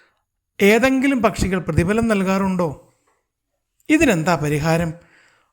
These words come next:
മുയലുകൾ ശേഖരിച്ചു വച്ച കാരറ്റുകളും പച്ചക്കറികളും നൽകി ബീവറുകളെ കൊണ്ട്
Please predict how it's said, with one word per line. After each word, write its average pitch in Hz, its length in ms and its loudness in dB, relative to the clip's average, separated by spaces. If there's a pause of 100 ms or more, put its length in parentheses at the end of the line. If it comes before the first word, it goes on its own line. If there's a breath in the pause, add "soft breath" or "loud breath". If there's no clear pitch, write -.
മുയലുകൾ 302 460 4
ശേഖരിച്ചു 202 580 0
വച്ച 185 220 0
കാരറ്റുകളും 220 960 0 (420 loud breath)
പച്ചക്കറികളും 240 720 2
നൽകി 190 720 -2 (500)
ബീവറുകളെ 240 800 2
കൊണ്ട് 160 440 -6